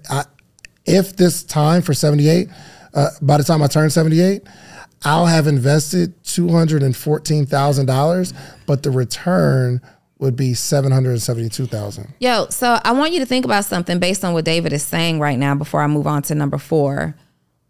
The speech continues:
Speaker 2: What kind of extra money do you spend every single day? Like, think about it. Everybody who's in here, go into your bank app real quick. Just go into your bank app. I don't wanna see it. Um, this is just for you to see.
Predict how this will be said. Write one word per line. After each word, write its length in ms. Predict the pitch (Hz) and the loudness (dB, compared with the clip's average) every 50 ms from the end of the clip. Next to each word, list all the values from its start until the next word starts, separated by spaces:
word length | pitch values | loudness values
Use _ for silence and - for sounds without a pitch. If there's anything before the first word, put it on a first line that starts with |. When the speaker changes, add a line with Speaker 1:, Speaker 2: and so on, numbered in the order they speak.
| _ _ _ _ _ _ _ _ _ _ _ _ _ _ _ _ _ | _ _ _ _ _ _ _ _ _ _ _ _ _ _ _ _ _
Speaker 2:
What 380 | _ - 156 180 226 269 - - | _ -4 0 0 0 0 -2 -4
kind 560 | - - 233 240 220 220 214 214 214 214 202 - | -8 -6 -2 -2 0 0 0 0 0 -2 -2 -2
of 220 | - 165 156 160 - _ _ _ - | -2 -2 -2 -4 -6 _ _ _ -6
extra 420 | 170 190 190 - - - 190 170 | -6 -6 -4 -6 -6 -4 -2 -2
money 380 | 165 160 165 160 160 156 151 151 | 0 0 0 0 0 0 -2 -2
do 120 | 147 147 | -2 -2
you 200 | 143 143 143 151 | -2 -2 -2 -2
spend 460 | 151 - - - 156 151 147 139 139 - - | -4 -4 -6 -4 -2 0 0 0 -2 -2 -4
every 300 | - 147 147 160 156 147 | -4 -4 -2 -2 -4 -4
single 380 | 156 - - 139 139 131 135 127 | -4 -4 -2 -2 -2 -2 -2 -2
day? 440 | 131 117 92 85 98 - 147 156 - _ - | -4 -4 -6 -6 -8 -8 -8 -10 -14 _ -6
Like, 320 | 151 165 160 156 - - | -4 -2 -2 -2 -4 -2
think 160 | - 240 233 | -2 -2 0
about 220 | 175 151 156 143 135 | 0 -2 -2 -2 -2
it. 100 | 123 - | -2 -2
Everybody 340 | 185 240 254 247 233 220 214 | -2 0 0 0 0 0 0
who's 160 | 233 214 - | 0 0 0
in 140 | 180 175 185 | 0 0 0
here, 180 | 190 170 170 | 0 0 0
go 160 | 165 175 175 | 0 0 0
into 180 | 185 190 - 208 | 0 -2 -2 -2
your 100 | 180 170 | -2 0
bank 280 | 170 151 143 143 - - | 0 -2 -2 -4 -4 -4
app 280 | 127 127 101 - - _ _ _ _ - | -6 -6 -6 -8 -12 _ _ _ _ -6
real 160 | 143 147 147 | -4 -4 -2
quick. 400 | - - 127 110 - - _ - | -2 -4 -6 -6 -6 -10 _ -8
Just 160 | 165 170 175 | -6 -6 -4
go 100 | - 170 | -2 -2
into 140 | 175 180 214 | -2 0 -2
your 120 | 202 190 | -2 -2
bank 200 | - 160 147 - | -2 -2 -4 -4
app. 260 | 139 139 135 131 135 - - | -4 -4 -4 -4 -6 -6 -4
I 80 | 139 | -2
don't 140 | 147 160 165 | -2 0 -2
wanna 140 | 160 156 156 | -2 -4 -4
see 240 | - - 127 123 131 | -4 -4 -4 -4 -4
it. 200 | 135 - - - _ _ _ _ _ _ _ _ _ | -4 -6 -8 -14 _ _ _ _ _ _ _ _ _
Um, 460 | 147 151 151 151 147 143 143 120 - - - 120 - - _ - - - | -2 0 0 2 2 0 0 -2 -6 -10 -16 -20 -20 -20 _ -20 -18 -10
this 240 | - 156 165 170 170 | -4 -2 -2 -2 -2
is 80 | 170 | -2
just 180 | 156 165 156 - | -2 -4 -2 -2
for 80 | - | -2
you 140 | 175 190 226 | -2 0 0
to 80 | 196 180 | 0 -2
see. 380 | 170 - - - - 104 - | -4 -6 -10 -12 -12 -10 -12